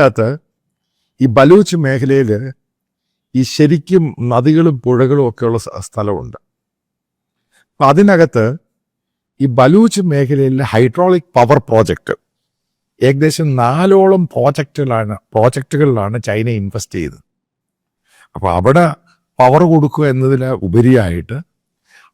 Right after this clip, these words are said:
അവിടെ ജനറേറ്റ് ചെയ്യുന്ന പവർ, കാരണം ഹൈഡ്രോളിക് പവർ എന്ന് പറയുന്നത് ഭയങ്കര ചീപ്പാണ്. അപ്പൊ ഈ പവർ ലൈൻ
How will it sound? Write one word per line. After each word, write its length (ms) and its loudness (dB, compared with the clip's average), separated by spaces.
അവിടെ 260 4
ജനറേറ്റ് 640 2
ചെയ്യുന്ന 320 -2
പവർ, 180 2
കാരണം 240 -2
ഹൈഡ്രോളിക് 560 -2
പവർ 220 -2
എന്ന് 160 -6
പറയുന്നത് 380 -6
ഭയങ്കര 400 -8
ചീപ്പാണ്. 440 -8
അപ്പൊ 140 -2
ഈ 80 6
പവർ 240 4
ലൈൻ 220 4